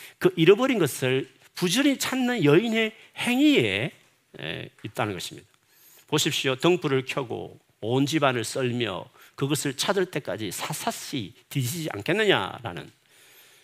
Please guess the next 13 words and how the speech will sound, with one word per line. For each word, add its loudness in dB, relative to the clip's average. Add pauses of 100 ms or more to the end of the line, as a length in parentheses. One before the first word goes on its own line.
(220)
여인의 8
찾는 2
행위를 6
되게 2
강조하고 -2
있다는 -2
점에서 -4
앞의 -4
비유와 -6
좀 -6
다른 -4
부분이 -8
있습니다. -12